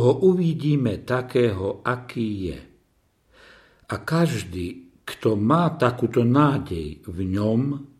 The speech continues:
očisťuje sa, ako je čistý On. Každý, kto pácha hriech, koná aj proti zákonu.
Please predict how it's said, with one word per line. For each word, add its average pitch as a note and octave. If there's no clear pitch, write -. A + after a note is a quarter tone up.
očisťuje D#3+
sa, -
ako B2+
je G2
čistý -
On. D2+
Každý, D#3
kto D3+
pácha B2+
hriech, B2+
koná A2+
aj D3
proti D3
zákonu. F2+